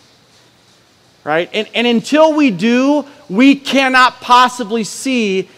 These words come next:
his unrelenting love for us. That is what Jesus is teaching. But guys, we,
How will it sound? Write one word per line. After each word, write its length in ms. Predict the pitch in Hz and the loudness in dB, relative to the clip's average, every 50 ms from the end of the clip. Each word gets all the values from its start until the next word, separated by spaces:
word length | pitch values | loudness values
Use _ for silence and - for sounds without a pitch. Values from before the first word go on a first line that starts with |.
| _ _ | _ _
his 240 | _ 240 240 220 214 | _ 0 0 0 0
unrelenting 840 | - - 214 226 226 233 226 226 214 214 214 214 202 - 208 214 208 | -2 0 0 2 2 2 2 2 4 4 2 0 0 -4 -4 -4 0
love 260 | 202 220 247 254 - | 2 4 2 2 2
for 80 | 233 | 0
us. 180 | 180 156 - - - - - | 0 0 -2 -10 -20 -20 -2
That 260 | 151 208 240 269 294 | 4 6 6 6 6
is 80 | 285 233 | 4 2
what 160 | 254 247 202 | 2 0 2
Jesus 400 | 160 214 240 226 196 208 180 196 | 0 -4 -4 -4 -4 -8 -10 -10
is 100 | 202 - | -12 -12
teaching. 520 | - - 254 269 277 - - 214 139 - - - - - _ | -8 -6 -6 -6 -4 -4 -4 -6 -6 -6 -12 -20 -20 -4 _
But 160 | - 247 - | 2 2 6
guys, 260 | 277 254 262 247 - - - - - - | 6 6 6 4 2 -4 -16 -20 -16 -2
we, 360 | 180 277 302 311 294 - - | 2 2 2 2 2 -2 -8